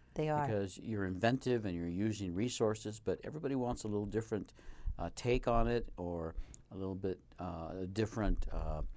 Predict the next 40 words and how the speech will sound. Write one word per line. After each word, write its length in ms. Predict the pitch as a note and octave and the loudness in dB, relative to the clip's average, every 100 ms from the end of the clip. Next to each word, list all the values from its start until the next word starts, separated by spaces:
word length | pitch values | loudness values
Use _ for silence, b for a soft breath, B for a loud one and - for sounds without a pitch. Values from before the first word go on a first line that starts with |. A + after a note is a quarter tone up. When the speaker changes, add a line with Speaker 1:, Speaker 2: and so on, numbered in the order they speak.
| b b - | b b -18
Speaker 2:
product 560 | - A2 A2 A#2 - - | 4 8 8 6 2 0
or 160 | - F2+ | 0 0
service 420 | - A2+ A#2+ A#2 | 2 4 6 4
from 260 | - A#2+ A2+ | 2 0 -2
it, 100 | A#2+ | -2
but 120 | G#2+ | -2
it's 160 | G#2 - | -4 -2
all 100 | C3+ | -2
there. 140 | D3+ G#2+ | 0 0
I, 80 | |
I 260 | G2 - - | 0 -4 -6
mean, 160 | G2+ G#2+ | -4 0
you 60 | |
have 100 | B2+ | 4
a 40 | - | 8
wonderful 420 | F#2 - - - - | 10 10 10 10 12
artist 540 | - - - - - - | 12 12 12 10 6 2
that 140 | F#2+ | 2
I 80 | F2+ | 4
met 300 | F2 E2+ D#2+ | 4 2 -4
through 220 | - F#2+ | -8 -8
the 80 | F2 | -8
beekeeping 500 | D#2+ E2 - F2+ F2+ | -6 -8 -8 -6 -4
world. 320 | E2+ F2 F2+ - B B | -2 -2 -4 -8 B B
She 140 | - | -10
paints 280 | - G#2 F2 | 0 0 0
beautiful 560 | - A#2+ B2 - F2+ E2+ B B B - | 2 4 4 0 -2 2 B B B 4
pieces, 600 | - B2 - - - - - | 4 6 8 8 8 0 -2
uh, 520 | F2+ F2 E2 D#2+ D#2+ E2+ | 0 2 2 2 0 0
that 100 | F#2 | 2
are 140 | F#2+ | 2
related 340 | F#2 F#2+ F#2+ F#2+ | 2 0 -2 -4
to 60 | |
the 60 | F2 | -6
beekeeping 560 | E2+ E2+ F#2+ - F2 E2+ | -6 -6 -8 -6 -6 -2
world, 320 | E2+ G2 A#2+ | 0 0 0
and 140 | G#2+ | 0
then 140 | G#2 G2 | 0 2
the 100 | F2 | 0
woodworking, 680 | E2+ G#2+ G#2+ G#2 - G#2+ | 0 2 2 2 2 -2